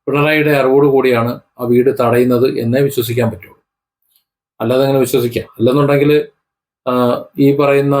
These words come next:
ദുരിതബാധിതർക്ക്, ദുരന്തബാധിതർക്ക് വീടുണ്ടാക്കി കൊടുക്കുമ്പോ അത് സാങ്കേതിക പ്രശ്നം പറഞ്ഞുകൊണ്ട് തടയിടേണ്ടതുണ്ടോ? എന്തെങ്കിലും സാങ്കേതിക പ്രശ്നം ഉണ്ടെന്നുണ്ടെങ്കിൽ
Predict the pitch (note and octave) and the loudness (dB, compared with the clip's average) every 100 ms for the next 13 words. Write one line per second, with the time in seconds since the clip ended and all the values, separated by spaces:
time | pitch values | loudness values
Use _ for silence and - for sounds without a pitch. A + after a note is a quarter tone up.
0 | C3 C3 C3+ D3 C#3 C3+ B2+ C3+ B2 C3 | 2 2 2 0 2 0 0 0 0 0
1 | C#3 C#3 C3+ C3+ B2 C#3 C3 B2 C3 C3 | 2 0 0 0 0 0 0 0 -2 -2
2 | B2+ A#2+ C3 B2+ C#3 C#3+ C#3 C#3 B2+ C#3 | -4 -6 -4 0 2 0 -2 -4 -2 -2
3 | C#3 C#3 C#3 C3 C#3+ C3 B2+ C3 C3 B2 | 0 0 -2 -8 -6 -4 -4 -6 -4 -2
4 | C3 C3 B2 G2+ F2+ - _ _ _ _ | 0 0 -2 -6 -8 -16 _ _ _ _
5 | _ _ _ _ _ _ _ _ _ _ | _ _ _ _ _ _ _ _ _ _
6 | _ A2+ B2+ D3+ F3 D#3 D#3 D3 D#3 D#3 | _ -6 -2 0 0 -2 -2 0 0 0
7 | D#3+ D3+ D#3+ D#3+ D#3 D3 C#3+ D#3+ E3 D#3 | 0 -2 -2 -4 -2 -2 0 0 0 -2
8 | D#3 | -2